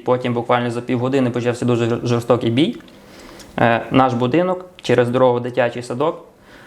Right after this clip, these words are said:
е, вони ставлять кулеметника, е, в вікно,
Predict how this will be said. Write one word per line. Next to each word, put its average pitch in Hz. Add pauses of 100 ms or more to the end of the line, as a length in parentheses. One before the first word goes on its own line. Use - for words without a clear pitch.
(300)
е, 120
вони 131
ставлять 131
кулеметника, 120
е, - (760)
в 123
вікно, 180